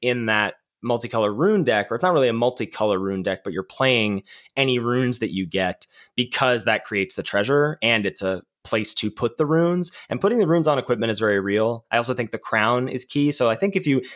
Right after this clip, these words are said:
see the Runeforge champion early, if you've seen the, uh, rune crown, the uncommon equipment early, that's a, a th-,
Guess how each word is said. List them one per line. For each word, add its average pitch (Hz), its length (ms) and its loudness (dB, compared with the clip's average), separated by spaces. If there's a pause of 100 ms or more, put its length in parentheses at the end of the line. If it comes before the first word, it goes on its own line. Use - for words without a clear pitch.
see 170 200 0
the 170 100 2
Runeforge 147 420 2
champion 127 360 0
early, 120 360 4
if 101 140 -4
you've 104 80 -4
seen 139 340 2
the, 110 520 2
uh, 95 200 0
rune 120 460 -2
crown, 120 720 0
the 80 80 -2
uncommon 110 520 -2
equipment 113 540 -4 (320)
early, 156 520 2 (180)
that's 185 240 0
a, 127 320 2
a 107 100 0
th-, - 80 -20